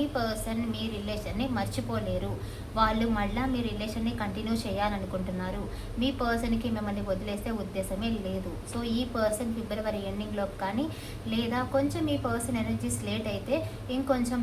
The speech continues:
లేట్ అవ్వచ్చు. But ఈ పర్సన్ కమ్‌బ్యాక్ ఖచ్చితంగా ఇస్తారు. ఎందుకంటే ఈ పర్సన్‌కి మీరంటే ఇష్టం ఉంది, మళ్ళీ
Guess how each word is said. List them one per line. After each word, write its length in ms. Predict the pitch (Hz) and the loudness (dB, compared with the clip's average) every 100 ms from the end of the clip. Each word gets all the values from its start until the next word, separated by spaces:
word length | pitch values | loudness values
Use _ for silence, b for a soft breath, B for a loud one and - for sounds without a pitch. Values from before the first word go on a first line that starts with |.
| 214 | 2
లేట్ 200 | 208 208 | 0 0
అవ్వచ్చు. 340 | 185 185 185 202 | 0 0 -2 0
But 140 | 254 269 262 | 0 2 0
ఈ 20 | 302 269 | -2 0
పర్సన్ 380 | 208 202 233 - | -2 0 -4 0
కమ్‌బ్యాక్ 380 | 208 214 240 247 202 | 0 2 -2 0 -2
ఖచ్చితంగా 460 | 202 - 269 269 190 | -2 0 0 0 -2
ఇస్తారు. 340 | 185 160 - - | -4 -6 -6 -4
ఎందుకంటే 400 | 214 233 220 226 240 | 0 0 0 0 0
ఈ 20 | 226 196 | 0 0
పర్సన్‌కి 400 | 190 208 208 220 | -2 -4 -4 -4
మీరంటే 300 | 202 202 220 226 | -2 -4 -2 -4
ఇష్టం 240 | 240 294 277 | -2 0 2
ఉంది, 160 | 269 277 247 | 2 2 2
మళ్ళీ 200 | 208 214 | 0 -2